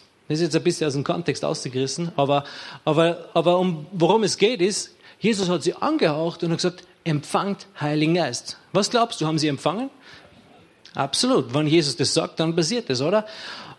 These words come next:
Aber dann sagt er in Apostelgeschichte, eine Seite später, Apostelgeschichte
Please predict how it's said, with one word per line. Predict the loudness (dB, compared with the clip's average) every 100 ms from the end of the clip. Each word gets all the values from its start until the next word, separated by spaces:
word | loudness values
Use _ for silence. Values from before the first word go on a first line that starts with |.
| 0
Aber | 2 4
dann | 4 2
sagt | 2 2 4
er | 2 2 0
in | 0 0
Apostelgeschichte, | 0 0 2 2 0 -2 0 -2 -2 -2
eine | -2 -2
Seite | 0 -2 0 -2 -2 -12 -12
später, | -4 -4 -2 -4 -4 -12 -20 _ _ _ -20 _ -20 -20 -20 _ _ _ _ _ _ -20 -20 -20 -20 -4
Apostelgeschichte | -2 2 0 2 0 -2 -4